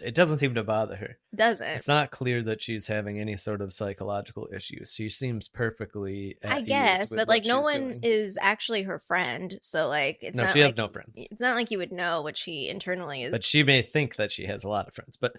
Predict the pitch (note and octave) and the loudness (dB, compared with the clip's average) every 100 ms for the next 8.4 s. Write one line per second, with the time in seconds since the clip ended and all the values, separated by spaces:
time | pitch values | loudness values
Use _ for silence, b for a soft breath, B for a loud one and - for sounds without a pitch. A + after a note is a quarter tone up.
0 | B B B B B B A#2+ C3 - A#2+ | B B B B B B 0 0 -2 -4
1 | A2+ - _ _ _ _ _ _ _ _ | -4 -6 _ _ _ _ _ _ _ _
2 | _ - C3 C3+ C#3+ E3+ C#3+ C#3 - - | _ -2 0 2 2 4 4 4 2 -2
3 | - C3 C3 - B2 A#2 B2 A#2+ G#2+ G2+ | 4 6 6 2 -2 0 2 2 2 0
4 | A2+ G#2+ G#2 A#2 C#3 C3+ B2+ A#2 G#2+ G#2 | 0 2 2 2 2 2 2 0 0 0
5 | G#2 - A2+ G#2+ G#2 G2+ G#2 G#2+ G#2 F2+ | 0 -2 -2 -4 -2 -2 0 0 0 -2
6 | G#2 G#2 G2+ - - G#2 F#2+ G#2 G2+ A2 | -4 -4 -4 -4 -6 -6 -4 2 4 4
7 | A2 G#2 - G2 - F#2 F2+ F2+ E2+ F2 | 2 -2 -4 -6 -6 -6 -6 -8 -6 -6
8 | G2+ F#2 F#2+ | -6 -6 -8